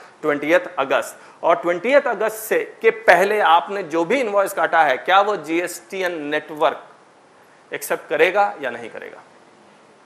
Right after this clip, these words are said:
तो सीजीएसटी एक्ट में एक सेक्शन फ़ोर ज़ीरो है, उसमें अगर किसी ने ये गलती कर दी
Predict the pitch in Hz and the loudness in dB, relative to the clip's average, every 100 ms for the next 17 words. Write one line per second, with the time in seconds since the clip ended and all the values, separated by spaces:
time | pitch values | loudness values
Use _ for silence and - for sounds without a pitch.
0 | _ _ _ _ _ _ - - - 147 | _ _ _ _ _ _ -20 -20 -18 -14
1 | - 165 160 247 226 - 190 170 151 - | -12 -12 -6 -2 -2 -2 -2 0 0 -2
2 | 139 135 190 165 160 - 120 185 185 - | -12 -10 -10 -10 -10 -10 -10 -12 -12 -6
3 | 180 196 180 147 139 160 185 160 117 - | -2 0 -2 -6 -8 -4 -2 -2 -2 -8
4 | - - _ - - - _ _ - 143 | -10 -20 _ -20 -20 -20 _ _ -16 -14
5 | - 202 185 151 196 - - _ - 170 | -10 -8 -6 -6 -8 -14 -20 _ -20 -18
6 | - 151 190 247 233 202 208 190 185 151 | -6 -4 0 0 -2 -10 -8 -6 -6 -4
7 | 139 139 175 - 160 165 139 | -6 -6 -8 -4 0 0 -2